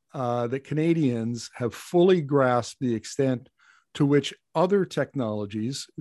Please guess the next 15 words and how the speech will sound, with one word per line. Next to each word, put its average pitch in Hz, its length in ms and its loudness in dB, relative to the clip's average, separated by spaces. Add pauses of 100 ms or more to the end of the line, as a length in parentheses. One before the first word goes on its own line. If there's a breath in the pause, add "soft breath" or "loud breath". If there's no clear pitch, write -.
(140)
we'll 139 100 -8
call 117 180 -2
them 113 100 -2
enabling 151 440 4
technologies, 139 1080 0
or, 110 260 -10 (420 loud breath)
uh, 117 280 2
but 151 240 -2
technologies 175 640 0
that 135 80 0
are 135 80 4
not 147 300 0
directly 143 680 -2
energy 143 460 0
related 120 640 -2